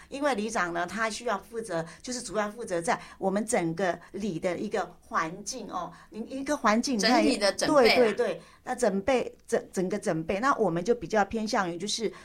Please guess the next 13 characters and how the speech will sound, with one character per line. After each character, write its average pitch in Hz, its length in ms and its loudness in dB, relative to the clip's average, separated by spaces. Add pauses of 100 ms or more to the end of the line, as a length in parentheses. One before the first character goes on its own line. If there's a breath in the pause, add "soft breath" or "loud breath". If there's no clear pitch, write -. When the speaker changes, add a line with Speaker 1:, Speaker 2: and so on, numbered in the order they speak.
(100)
Speaker 1:
呃， 202 160 0
比 175 140 -8
较 233 200 4
属 196 200 -2
于， 175 180 -2 (220 loud breath)
呃， 180 240 -2
就 170 120 -6
是 240 120 -2
软 165 200 2
性 196 300 -2
的， 165 160 0
就 220 140 -8
是 220 240 -4